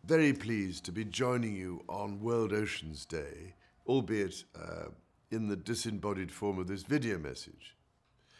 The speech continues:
Now, I'm told you have a wonderful evening ahead of you, and I do hope that through coming together, you will be further inspired to tackle the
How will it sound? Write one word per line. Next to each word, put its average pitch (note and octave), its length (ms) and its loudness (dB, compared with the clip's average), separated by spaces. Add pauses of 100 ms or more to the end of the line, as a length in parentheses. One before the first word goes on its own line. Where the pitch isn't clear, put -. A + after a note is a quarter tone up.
(880)
Now, C3 140 6
I'm C3 280 4
told E3 380 8
you A#2 180 2
have A#2 180 2
a A2+ 140 2 (120)
wonderful A2+ 460 2
evening F#2 320 -2
ahead F2+ 220 -4
of D2+ 120 -6
you, D#2+ 220 -4
and F2+ 100 -4
I F#2+ 240 -4 (300)
do C3+ 240 4
hope G#2 300 2
that F2 200 -4
through A#2 320 -4
coming C#3+ 340 2
together, F2 460 -2
you G2+ 400 -4 (460)
will A2 100 0
be A2 140 0
further C#3 360 4
inspired F2 520 -4
to - 80 -14
tackle G#2+ 480 -8
the F#2+ 260 -6